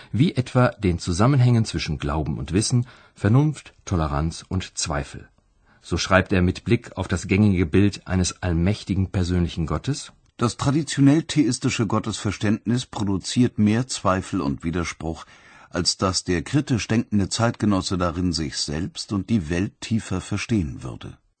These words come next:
Speaker 1: Dem will Halbfass Abhilfe leisten. Daher bearbeitet er im umfangreichen Hauptteil seines Buches vor der Folie aktueller naturwissenschaftlicher, historischer und theologischer Erkenntnisse klassische Themen der Dogmatik, Schöpfungs- und Gotteslehre,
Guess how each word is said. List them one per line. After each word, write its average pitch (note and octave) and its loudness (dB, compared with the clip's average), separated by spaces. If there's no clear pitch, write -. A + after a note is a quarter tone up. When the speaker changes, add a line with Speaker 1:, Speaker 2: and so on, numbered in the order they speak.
Speaker 1:
Dem C#3 4
will C#3 4
Halbfass - -2
Abhilfe - -6
leisten. - -12
Daher F#2 4
bearbeitet F#2 0
er F#2 0
im E2 -2
umfangreichen F2 0
Hauptteil G#2 0
seines A2 2
Buches C3 2
vor C3+ 2
der B2 4
Folie A#2+ 4
aktueller A2 2
naturwissenschaftlicher, A2 -2
historischer G2+ 0
und E2+ -4
theologischer F#2+ 0
Erkenntnisse G#2+ -2
klassische C3 0
Themen G2+ 2
der G2 0
Dogmatik, D2+ -8
Schöpfungs- - -4
und - -12
Gotteslehre, C3 2